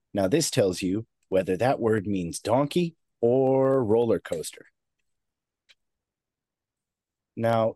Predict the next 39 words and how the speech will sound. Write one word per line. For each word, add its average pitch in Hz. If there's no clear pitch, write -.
w-, 110
how -
did 139
they 110
ever 95
read 120
that 87
without 95
the 92
dots 90
and 82
dashes? -
People 143
say, 90
"Oh, 160
they 120
grew 151
up 165
with 127
the 107
language, 135
so -
they 151
know 123
the 120
dots 104
and 117
the 107
dashes. 127
They're 147
putting 165
them 98
there 98
for -
you." 143
The 101
only 175
problem 143
is, 78